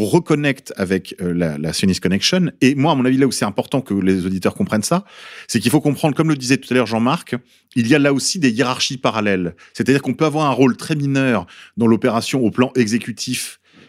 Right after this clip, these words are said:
de, euh, l'assassinat de Kennedy, mais par contre avoir un rôle dans la superstructure ou dans la structure clandestine, dans la hiérarchie parallèle,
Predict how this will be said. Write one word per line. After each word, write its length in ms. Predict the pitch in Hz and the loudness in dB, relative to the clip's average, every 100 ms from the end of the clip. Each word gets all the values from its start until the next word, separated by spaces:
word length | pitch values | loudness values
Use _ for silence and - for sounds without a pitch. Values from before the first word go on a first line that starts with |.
| _ | _
de, 160 | 95 101 | -2 2
euh, 260 | 131 113 104 | 2 2 0
l'assassinat 460 | 101 101 98 107 | 0 0 -2 0
de 80 | 95 | 0
Kennedy, 460 | - 98 95 135 226 - - - | 0 0 0 -2 -4 -8 -16 0
mais 120 | 110 | 0
par 200 | 110 123 | 2 -2
contre 200 | 214 - | -4 -2
avoir 220 | 123 123 | 0 2
un 100 | 123 | 0
rôle 420 | 107 143 220 117 | 2 2 4 2
dans 180 | 95 175 | 2 2
la 120 | 170 | 2
superstructure 1200 | 135 - - 202 180 - - 110 - - 208 226 | 0 -4 -6 -2 -2 -4 -6 -10 -10 -6 -4 -2
ou 60 | 113 | -2
dans 100 | 110 | 0
la 80 | 110 | 0
structure 500 | 104 127 - - 131 - - _ _ | -2 -8 -8 -6 -6 -8 -20 _ _
clandestine, 560 | - 233 214 - 226 202 | 0 2 0 0 0 2
dans 100 | 127 | 2
la 80 | 104 | 2
hiérarchie 440 | 120 123 107 147 | 0 -2 -4 -4
parallèle, 600 | 139 107 107 139 208 107 | -2 -2 0 0 0 -4